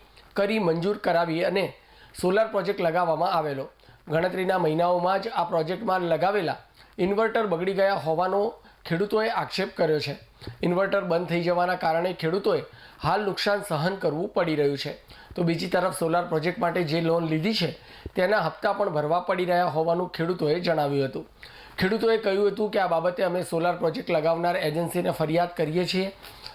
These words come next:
તો અમારી ફરિયાદ કોઈ સાંભળતું નથી.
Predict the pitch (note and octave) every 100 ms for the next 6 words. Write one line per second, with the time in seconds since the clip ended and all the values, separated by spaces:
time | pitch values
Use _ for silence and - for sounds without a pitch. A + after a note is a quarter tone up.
0 | - G3+ F3+ F#3+ G3 E3+ F#3 G3+ - -
1 | - _ A3 A3+ - D#3+ D#3+ F3 F3+ D3+
2 | C#3+